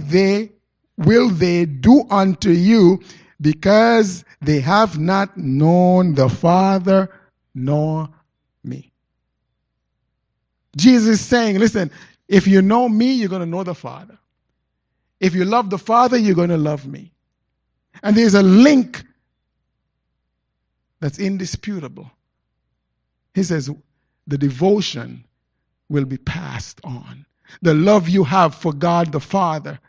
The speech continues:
is going to naturally be passed on to God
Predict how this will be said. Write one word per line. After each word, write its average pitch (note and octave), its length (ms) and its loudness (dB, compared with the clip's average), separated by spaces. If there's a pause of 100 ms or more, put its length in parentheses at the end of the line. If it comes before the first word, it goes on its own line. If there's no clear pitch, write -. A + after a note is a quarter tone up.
(540)
is C#3 140 -8
going C#3+ 140 -2
to C#3+ 100 -4
naturally D3 560 -6
be C3 120 -8
passed C#3+ 680 -12
on A#2+ 420 -10 (640)
to C#3+ 100 -12
God B2 500 -8